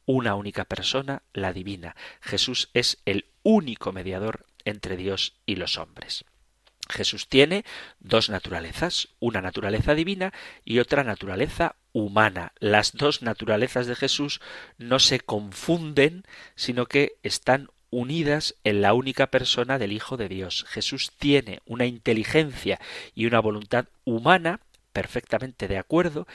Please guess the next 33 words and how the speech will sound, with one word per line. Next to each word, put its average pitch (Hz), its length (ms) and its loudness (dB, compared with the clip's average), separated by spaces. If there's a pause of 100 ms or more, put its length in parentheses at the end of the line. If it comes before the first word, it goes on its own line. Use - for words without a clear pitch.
(320)
y 156 140 2
guiadas 139 540 6 (180)
por 135 200 2
su - 320 -2 (160)
inteligencia 139 960 0 (120)
y 127 120 0
su - 180 -2
voluntad 113 460 2
divina 156 580 -6 (360)
que 101 140 -2
tiene 127 320 0
con 95 220 -6
el 92 140 -6
Padre 110 400 2 (320)
y 107 140 2
el 113 180 -2 (180)
Espíritu 101 680 -4
Santo. - 520 -8 (560)
Y 95 80 -10
después 110 540 -2 (360)
hablábamos 104 760 -2
de 107 440 -2
la 90 280 -6
Virgen 123 520 2
María. 92 380 -4
Dios 117 320 -2
escogió 110 680 -2 (320)
a 90 140 -4
María 120 440 2 (260)
para 98 200 -2
ser 131 260 0
madre 143 440 6
del 107 220 -2